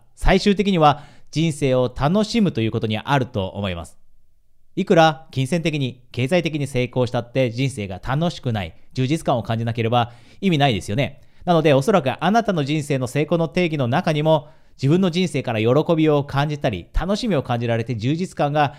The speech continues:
感じられること、え、こんなことだと思うんですね。で、じゃあその人生の成功を手に入れるために、なぜカレンダーというものが大切になってくるのかという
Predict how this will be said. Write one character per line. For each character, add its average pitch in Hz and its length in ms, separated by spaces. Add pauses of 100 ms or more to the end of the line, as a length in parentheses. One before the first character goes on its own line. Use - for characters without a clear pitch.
(240)
感 165 260
じ 160 140
ら 113 100
れ 127 100
る 123 80
こ 113 120
と、 95 180 (220)
え、 175 80
こ 190 120
ん 208 40
な 208 80
こ 180 100
と 196 80
だ 151 100
と 120 220
思 117 260
う 107 40
ん 90 40
で 80 60
す - 80
ね。 175 360 (100)
で、 185 340 (140)
じ 220 80
ゃ 185 40
あ 139 40
そ 202 160
の 233 260
人 233 240
生 151 260
の 147 180
成 160 220
功 160 180
を 160 80
手 175 160
に 131 100
入 120 240
れ 170 100
る 180 100
た 180 160
め 185 120
に、 120 140
な 175 180
ぜ 226 160
カ 123 180
レ 170 140
ン 240 60
ダ 151 120
ー - 40
と 117 80
い 110 40
う 107 60
も 120 80
の 131 100
が 80 120
大 151 260
切 - 240
に 175 80
な 156 140
っ 190 80
て 143 100
く 190 100
る 165 100
の 127 140
か 185 140
と 131 100
い 101 80
う 85 80